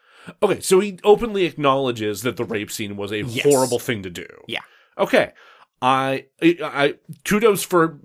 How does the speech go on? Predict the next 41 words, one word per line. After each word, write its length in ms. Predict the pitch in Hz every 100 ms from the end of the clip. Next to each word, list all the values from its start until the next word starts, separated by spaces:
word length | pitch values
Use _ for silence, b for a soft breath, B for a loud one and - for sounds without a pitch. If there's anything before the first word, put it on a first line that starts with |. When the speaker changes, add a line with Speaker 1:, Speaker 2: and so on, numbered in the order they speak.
| 160 160 151
Speaker 1:
coming 240 | 165 170 156
to 80 |
the 80 | 151
correct 320 | - 135 123
conclusion 500 | 139 120 113 107 147 139
Speaker 2:
Yeah. 120 | - 214
Speaker 1:
on 160 | 185
that, 320 | 147 120 - 131
on 120 | 120
that 60 |
Speaker 2:
Yeah. 60 | 104
Speaker 1:
particular 400 | 120 123 107 104
point. 320 | - 110 95 - B B B
It's, 340 | - - - - _ - - - 208
it's 160 | 240 -
still 320 | - 415 359
there, 320 | 302 294 214
<laughs> 0 |
though. 560 | - - 719 - - - 123
Speaker 2:
Yeah. 460 | 143 131 123 120 113
Speaker 1:
It's 240 | 175 -
still, 340 | - 311 269 -
it 140 | 262
still 160 | - 294
exists. 480 | 269 240 156 - -
We 100 | 190
all 160 | 202
still 200 | 175 220
had 80 | 196
to 60 | 180
watch 300 | 170 151 -
that. 320 | 107 110 - _ _ _ _ _ _ _ _ _
That 160 | 139 202
is, 160 | 190 - -
what 220 | 160 220
an 140 | 392 -
interesting 640 | 180 208 - 180 180 143
move, 280 | 127 123 113
though, 220 | 110 95 104
to, 140 | 147
like, 200 | 120